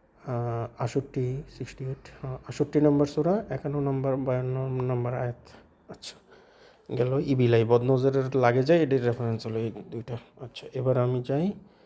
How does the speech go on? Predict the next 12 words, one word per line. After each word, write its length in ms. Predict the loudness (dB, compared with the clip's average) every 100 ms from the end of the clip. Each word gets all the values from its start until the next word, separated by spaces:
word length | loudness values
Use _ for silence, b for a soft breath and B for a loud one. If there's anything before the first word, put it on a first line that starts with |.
| b b b b -2
হিংসারটা 480 | 0 2 -2 -2 -4
যে 140 | -2
লাগে, 340 | -2 -2 -2 -8 b b b b b _ _ _ _ _ _ b b b b b _ _ -20
একশো 200 | -12 -10
তেরো 280 | -6 -4 -2
নম্বর 280 | -2 -2 -2
সূরা 280 | -4 -4 -2
ফালাক, 580 | 0 0 -2 -6 _ -20 -20 _ b b b b b b b b b -20
এই 120 | -18
যে 180 | -12 -10
পাঁচ 300 | -8 -6 -4
নম্বর 360 | -2 0 -2